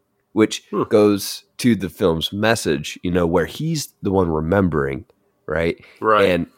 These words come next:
Speaker 1: the remembering of these lives that have been lost, including his own family's lives that have been lost,
Speaker 2: Right.
Speaker 1: is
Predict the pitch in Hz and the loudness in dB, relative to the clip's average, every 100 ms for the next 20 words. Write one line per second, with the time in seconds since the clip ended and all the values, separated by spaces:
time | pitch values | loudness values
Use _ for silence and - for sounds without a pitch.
0 | _ 87 87 87 90 117 147 95 78 71 | _ -4 -2 0 2 2 2 0 -4 -6
1 | 71 - _ _ 87 85 80 73 - _ | -12 -18 _ _ 0 0 0 -6 -20 _
2 | _ - 95 71 80 80 78 76 80 78 | _ -4 -4 -4 0 0 0 -2 -6 -6
3 | 76 71 69 67 - - - 92 151 131 | -6 -4 -2 -2 -4 -6 -4 -2 0 2
4 | 104 92 90 78 - 127 104 85 - 78 | 0 2 0 0 2 2 4 0 -2 -4
5 | 73 67 85 - 78 73 67 67 - - | -2 -2 -4 -6 -6 -6 -6 -6 -8 -4
6 | 95 113 - _ - | 0 0 -2 _ -2